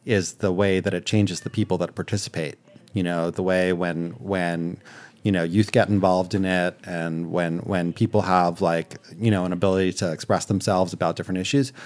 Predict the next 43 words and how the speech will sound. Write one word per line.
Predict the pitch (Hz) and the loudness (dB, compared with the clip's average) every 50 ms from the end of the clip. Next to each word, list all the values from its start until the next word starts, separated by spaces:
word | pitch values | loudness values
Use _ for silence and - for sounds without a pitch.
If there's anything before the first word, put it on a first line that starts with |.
| - - - - - | -18 -18 -20 -20 -10
how | - - 123 120 117 104 | -2 2 6 6 6 6
it | 98 - | 4 2
shapes | - - - 127 113 104 - - - - - | 0 2 4 6 6 4 2 -2 -4 -4 0
the | - 107 | 0 2
ability | 92 90 101 95 95 92 90 | 2 2 2 2 2 2 2
of | - | 0
people | - 107 101 - 95 | 0 0 0 0 -2
to | 90 87 | -2 -2
be, | 82 92 90 90 90 87 90 - - | -2 0 0 0 0 -2 -4 0 2
you | 117 | 2
know, | 104 92 87 82 80 82 92 - _ _ - - _ _ _ _ _ _ _ _ - - - - - | 4 4 4 2 0 -2 -4 -10 _ _ -20 -20 _ _ _ _ _ _ _ _ -18 -16 -16 -16 -2
part, | - - 117 117 110 101 - - - - - | 4 6 8 8 8 6 4 0 -8 -2 2
uh, | 113 101 90 82 82 - - 127 | 4 6 6 6 4 4 4 6
you | 131 123 | 6 8
know, | 101 85 90 104 - - - - | 8 6 4 0 -2 -4 -8 -10
<laughs> | - - - - | -10 -12 -10 -2
part | - 113 107 104 107 | 2 4 6 6 6
of, | 101 90 87 - | 4 4 2 2
part | - 113 104 | 4 4 4
of | 95 87 | 4 4
a | |
democracy. | 78 82 98 107 113 - - - - - 71 71 - - - - - - - - - - _ _ _ - | 2 2 2 2 2 2 0 -6 -8 -8 -8 -10 -12 -18 -20 -20 -20 -20 -20 -20 -20 -20 _ _ _ 0
And, | 107 107 104 101 98 98 95 98 90 - | 2 4 6 6 6 6 4 4 2 4
uh, | 95 90 90 87 85 87 90 - - | 4 6 6 6 4 2 0 -2 0
you | 123 117 | 4 4
know, | 104 90 | 4 4
so | 87 - 117 104 - | 4 4 4 2 2
th-, | - 95 - - | 0 -8 -2 2
that's | 123 127 127 - | 4 4 4 6
something | 139 123 117 113 104 | 4 4 4 4 4
that | 95 92 85 | 2 2 4
they | 110 107 104 | 4 4 4
got, | 98 101 92 92 85 82 - - - _ _ _ - - - - - - | 4 4 4 4 4 2 0 -6 -14 _ _ _ -20 -20 -20 -16 -8 -4
you | 117 | -2
know, | 98 90 82 | 0 0 0
right | 85 101 120 123 117 | 2 6 6 8 8
off | 101 - - | 6 6 2
the | 92 | 0
bat | 85 90 82 71 - - - - - _ _ - | 2 2 2 0 -2 -6 -12 -20 -20 _ _ -6
and | 104 92 87 85 82 | -4 -2 -2 -2 -2
very | 92 90 87 87 80 | 0 0 0 0 -2
deliberate | 92 87 87 80 85 82 78 | -2 -2 -2 -2 -2 -4 -4
about. | 76 76 73 69 - | -4 -4 -4 -6 -6